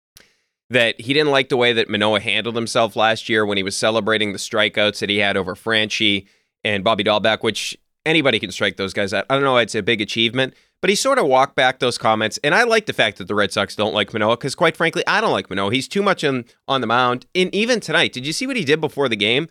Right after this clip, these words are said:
The game started late because he took too long to walk to the dugout from the bullpen. Like, dude, get over there in time. The game doesn't start on time because you're taking your time getting there. I think one thing that's hurting him, Manoah, this is, he's a bigger guy, obviously hefty,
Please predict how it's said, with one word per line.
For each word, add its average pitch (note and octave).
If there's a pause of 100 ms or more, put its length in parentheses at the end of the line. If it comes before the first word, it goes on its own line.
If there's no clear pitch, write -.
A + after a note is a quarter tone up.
(640)
The F3+
game G#3
started B3+
late F3
because C#3
he D#3+
took -
too G#3
long E3+
to C#3+
walk B2
to E3+
the B2
dugout A#2
from C3
the A#2
bullpen. E3 (340)
Like, G3
dude, - (1200)
get B3+
over A#3+
there D#3+
in C3+
time. A3+
The D#3
game A#3+
doesn't A#3
start F3+
on A#3
time A3+
because D#3
you're D3+
taking G3
your F3+
time D#3
getting C3+
there. F3
I D3
think A#3
one A#3+
thing G#3
that's -
hurting D3
him, F#3 (640)
Manoah, D3
this E3+
is, F#3 (600)
he's D3+
a D3
bigger F3
guy, C#3+
obviously C3
hefty, C#3